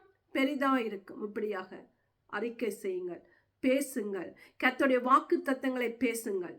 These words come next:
விசுவாசத்தோடு பேசுங்கள். கர்த்தருக்கு பிரியமான ஒரு வாழ்க்கையை நாங்கள் வாழ்ந்து கொண்டு, நாங்கள் பேசும்போது,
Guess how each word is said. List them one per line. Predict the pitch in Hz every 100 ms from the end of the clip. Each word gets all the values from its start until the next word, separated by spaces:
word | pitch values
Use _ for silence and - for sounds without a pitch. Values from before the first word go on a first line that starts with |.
| 226
விசுவாசத்தோடு | 320 - 392 381 320 415 - 359 339 269
பேசுங்கள். | 285 277 262 226 180 - _ _ _ _ _ _ _ _ 294
கர்த்தருக்கு | 302 415 359
பிரியமான | - 415 427 440 427
ஒரு | 392
வாழ்க்கையை | 381 415 427 427 415
நாங்கள் | 392 359
வாழ்ந்து | 339 359 359 330
கொண்டு, | - 269 214 202 _ _ _ _ -
நாங்கள் | 320 381 381
பேசும்போது, | - 440 440 440 392 349 302 226 190